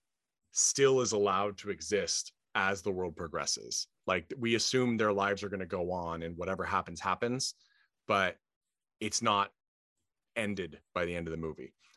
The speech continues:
Um, and that's a really nice thing. And I think we have a tendency as, as writers, uh, and especially as, uh, especially as filmmakers who make, um, powerful cinema, I'm using quotations on that, uh, you know, serious film,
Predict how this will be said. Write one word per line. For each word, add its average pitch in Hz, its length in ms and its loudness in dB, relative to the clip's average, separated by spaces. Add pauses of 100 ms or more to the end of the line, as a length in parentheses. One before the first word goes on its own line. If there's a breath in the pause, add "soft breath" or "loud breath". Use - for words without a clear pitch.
Um, 90 340 -2
and 98 160 -2
that's 110 340 2
a 107 60 -2
really 101 300 0
nice 92 380 -2
thing. 87 260 -4
And 90 80 -4
I 87 40 -4
think 98 180 -10
we 104 80 -2
have 98 100 -2
a 95 40 -4
tendency 92 680 -4
as, 85 200 -2 (280 loud breath)
as 87 200 -2
writers, 90 640 0 (300 loud breath)
uh, 85 200 -2
and 85 100 -4
especially 98 420 -2
as, - 200 -4 (180)
uh, 87 140 -2 (100)
especially 165 380 4
as 120 120 4
filmmakers 110 640 -2
who 113 80 -6
make, 98 340 -4 (460 loud breath)
um, 85 420 -8 (400)
powerful 113 640 0
cinema, 131 360 0
I'm 98 120 0
using 92 200 -6
quotations 90 600 -4
on 104 180 -2
that, 110 320 -2
uh, 82 160 -6
you 95 100 -6
know, 82 80 -2
serious 113 680 0
film, 123 400 -4